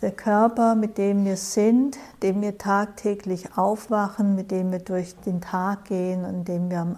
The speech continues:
Abend ins Bettchen bringen, für den wir sorgen müssen,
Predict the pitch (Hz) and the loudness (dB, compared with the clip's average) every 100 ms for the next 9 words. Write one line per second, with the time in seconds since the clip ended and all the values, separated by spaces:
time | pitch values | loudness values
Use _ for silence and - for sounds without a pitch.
0 | - 175 180 180 175 - 202 180 175 - | -4 -2 -2 -2 -6 -10 -4 -4 -4 -4
1 | 180 - - 190 170 185 175 175 175 - | -6 -6 -6 -6 -4 -4 0 0 -2 -8
2 | - - _ 196 202 196 196 190 202 196 | -20 -20 _ 2 4 4 2 2 2 4
3 | 233 226 208 208 208 214 202 | 6 6 4 0 -2 -2 -2